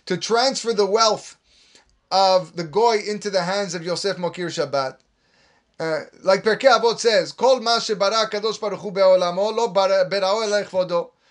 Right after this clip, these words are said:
Everything that God created in this world was created solely for, for His glory.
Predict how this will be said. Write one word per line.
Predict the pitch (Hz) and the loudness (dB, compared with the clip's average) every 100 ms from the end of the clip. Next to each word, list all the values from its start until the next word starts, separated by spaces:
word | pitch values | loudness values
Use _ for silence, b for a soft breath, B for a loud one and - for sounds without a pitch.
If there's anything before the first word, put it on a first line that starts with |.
| _ | _
Everything | 233 254 220 240 | -2 0 -2 -2
that | 214 | -2
God | 196 220 185 | 2 0 0
created | 208 214 208 | -4 -2 -2
in | |
this | 196 151 | -4 -8
world | 175 214 240 240 - b b | -4 0 2 0 -4 b b
was | 185 | -10
created | - 220 226 214 - | -8 -2 0 0 0
solely | 247 247 240 | 2 2 2
for, | 202 214 214 208 - | -6 -2 -2 -2 -8
for | - 214 | -6 -2
His | 202 196 | 0 0
glory. | 165 214 240 202 | 0 2 2 2